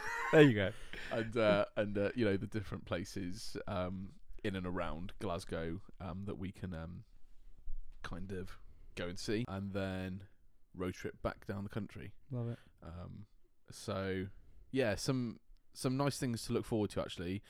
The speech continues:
Speaker 2: for this leave that I've got coming up in April and I've got coming up in May.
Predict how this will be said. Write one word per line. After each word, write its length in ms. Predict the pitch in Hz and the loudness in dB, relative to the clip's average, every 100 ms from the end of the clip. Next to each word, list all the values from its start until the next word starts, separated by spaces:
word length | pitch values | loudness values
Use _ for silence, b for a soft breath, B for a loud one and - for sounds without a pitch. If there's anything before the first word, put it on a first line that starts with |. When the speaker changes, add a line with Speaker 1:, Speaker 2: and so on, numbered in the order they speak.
| b b - - - - | b b -20 -20 -20 -4
Speaker 2:
for 80 | - | 2
this 240 | 127 - - 127 | 2 0 -4 2
leave 240 | 117 110 | 4 4
that 220 | 107 98 - - - - - | 4 2 0 -12 -20 -18 -8
I've 60 | 107 | -4
got 140 | 101 | -4
coming 220 | - 104 | -2 -2
up 100 | 98 | -2
in 60 | 113 | -2
April 480 | 92 - - - - | -4 -4 -4 -6 -6
and 80 | 85 | -6
I've 100 | 104 | -4
got 120 | - | -6
coming 260 | - 104 98 | -4 -2 0
up 120 | 107 | 0
in 120 | 98 | 2
May. 400 | 98 92 92 107 | 2 0 0 -4